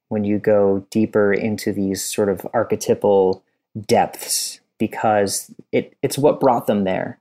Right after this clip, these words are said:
in the first place. Nobody, nobody wants to spend all of their days in marketing talking about ad specs and media plans. That's a big part of the job, of course. It's measurement, it's results, it's, um,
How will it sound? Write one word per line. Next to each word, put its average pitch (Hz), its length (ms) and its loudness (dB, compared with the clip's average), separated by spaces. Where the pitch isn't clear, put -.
in 117 160 0
the 110 80 0
first 104 360 -4
place. - 540 -4
Nobody, 131 600 4
nobody 143 240 6
wants 135 300 4
to 127 100 -2
spend 117 520 2
all 113 200 4
of 110 120 0
their 110 160 2
days 107 320 0
in 104 100 -2
marketing 101 500 -2
talking 104 380 -2
about 98 380 -2
ad 104 260 0
specs - 680 -2
and 101 520 -4
media 101 340 0
plans. - 680 -8
That's - 180 -4
a 117 60 -2
big 127 300 0
part 120 240 0
of 98 140 -2
the 101 80 -6
job, 95 520 0
of - 140 -6
course. - 760 -2
It's - 360 -12
measurement, 107 540 -4
it's - 360 -10
results, - 840 -2
it's, - 400 -8
um, 53 420 -6